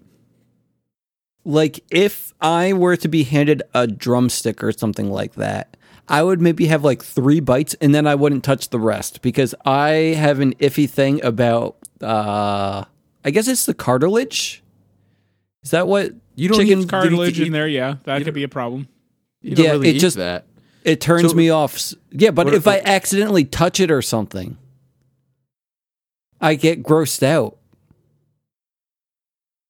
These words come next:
Speaker 1: What?
Speaker 2: Yeah, you, you crazy.
Speaker 1: What? Okay, fine.
Speaker 2: <laughs>
Speaker 1: I don't know. It's just weird to me. So that's why I don't like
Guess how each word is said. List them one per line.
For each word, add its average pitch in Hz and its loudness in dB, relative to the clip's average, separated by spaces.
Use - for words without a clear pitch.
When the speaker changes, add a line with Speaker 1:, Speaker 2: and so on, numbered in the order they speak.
Speaker 1:
What? 127 0
Speaker 2:
Yeah, 92 -8
you, 95 -6
you 110 -8
crazy. 87 -4
Speaker 1:
What? 320 0
Okay, 131 0
fine. 131 0
Speaker 2:
<laughs> - -20
Speaker 1:
I 143 -4
don't 151 2
know. 156 0
It's 165 0
just 233 0
weird 269 0
to - 2
me. 123 0
So 160 0
that's 147 0
why 175 2
I 131 2
don't 170 0
like 120 0